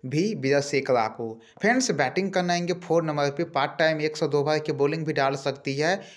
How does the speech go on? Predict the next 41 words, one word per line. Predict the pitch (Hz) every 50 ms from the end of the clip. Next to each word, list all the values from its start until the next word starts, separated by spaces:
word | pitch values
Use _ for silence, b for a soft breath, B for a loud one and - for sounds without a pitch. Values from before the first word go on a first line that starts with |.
| B B 131
यानी | 139 156 190 226
फ्रेंड्स | 226 220 208 214 226 233 233 -
बैटिंग | 151 135 135 135 - 190 202 190
बॉलिंग | 165 175 175 175 185 190 170
दोनों | 147 151 156 170 165
करेंगे, | 170 160 147 147 151 151 156 160 190 208 214 214 B B B -
इसलिए | 143 - 170 175 165
आप | 139 131 127 -
लोग | 143 131 117 -
टीम | 131 127 135
में | 147 180 214 220 - -
पिक | - 139 127 -
कीजिएगा। | 135 120 117 - 120 113 110 117 104 104 104 - B B B B B B B
आप | - 185 202 240
लोग | 269 285 285 285
खेलते | - 233 226 226 226 247
हो | 240
ग्रैंड | 202 202 202 202 202 202
लीग | 214 220 214 214 - 196 180 - - - _ _ _ _ _ _ _ _ _ _ _ _
ताहिर | 180 165 160 165 180 190
इकबाल | - 170 - 135 127 120 117 113 110
है। | 110 113 113 B B B B _
फ्रेंड्स | 208 233 262 262 254 226
बैटिंग | 165 151 139 - - 208 208 202
करना | 196 185 180 180
आएंगे | 180 185 185 196 190
सात | - 180 151 160 160 -
या | 170 170 160
आठ | 151 151 151 - 165
नंबर | 151 147 143 143 139
पे, | 139 175 185 202 208 208 B B B -
रिस्की | 135 135 160 165 160 - - 233 226
प्लेयर | 220 190 165 160 156 151 151
है, | 160 180 202 208 214 B B B -
लेकिन | 180 151 143 - 175 160
आप | 151 143 -
लोग | 170 175 170 170 -
खेलते | 160 151 147 143 151 175
हो | 175 151
ग्रैंड | 143 147 147 151 160
लीग | 180 208 226 233 240